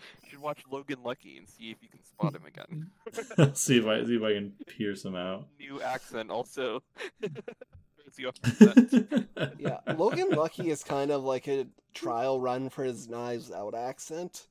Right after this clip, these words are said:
Speaker 2: <laughs>
Speaker 3: Also, he has the incredible name of Joe Bang,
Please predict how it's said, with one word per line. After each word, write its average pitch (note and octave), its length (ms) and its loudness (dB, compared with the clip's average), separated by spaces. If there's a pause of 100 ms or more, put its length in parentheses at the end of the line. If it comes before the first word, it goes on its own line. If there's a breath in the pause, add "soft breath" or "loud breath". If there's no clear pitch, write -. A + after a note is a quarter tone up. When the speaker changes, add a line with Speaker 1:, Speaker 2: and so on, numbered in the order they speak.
(260)
Speaker 2:
<laughs> - 280 -6
Speaker 3:
Also, D3+ 380 2 (140)
he D3+ 240 -6
has F#3+ 140 2
the F#3 140 0
incredible G3 680 0
name C#3 420 2
of C3 340 -6
Joe C3+ 440 0
Bang, D3 680 -8